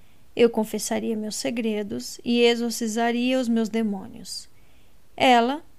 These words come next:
se obrigaria à confidencialidade, guardando silêncio para sempre dos meus pecados. Se isso a assustava, era um efeito colateral infeliz de nosso relacionamento.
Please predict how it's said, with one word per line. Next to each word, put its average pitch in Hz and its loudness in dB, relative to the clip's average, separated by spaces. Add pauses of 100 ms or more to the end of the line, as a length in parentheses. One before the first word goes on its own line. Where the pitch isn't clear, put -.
(200)
se - 0
obrigaria 294 2
à 214 2
confidencialidade, 220 -2
guardando 240 2
silêncio 247 -2
para 269 0
sempre 285 -2
dos 254 -4
meus 226 0
pecados. - -8 (760)
Se - 0
isso 208 0
a 202 -2
assustava, 202 -4 (180)
era 247 2
um 285 2
efeito 330 0
colateral 294 0
infeliz 277 -2
de 190 -6
nosso 214 -2
relacionamento. 214 -4